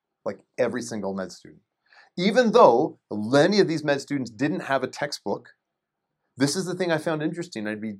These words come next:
I'd go and I'd be lecturing. I'd have students come with this shrink-wrapped, brand new anatomy textbook and atlas and dissection guide,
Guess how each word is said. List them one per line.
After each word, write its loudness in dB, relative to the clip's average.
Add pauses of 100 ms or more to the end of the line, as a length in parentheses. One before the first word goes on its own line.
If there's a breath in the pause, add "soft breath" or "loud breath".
I'd -2
go -2
and -4
I'd -8
be -10
lecturing. -4
I'd -4
have 0
students -10
come -10
with -8
this -8
shrink-wrapped, -4
brand -8
new -4 (520 soft breath)
anatomy 0
textbook -6
and -10 (120)
atlas -6
and -12
dissection -8
guide, -4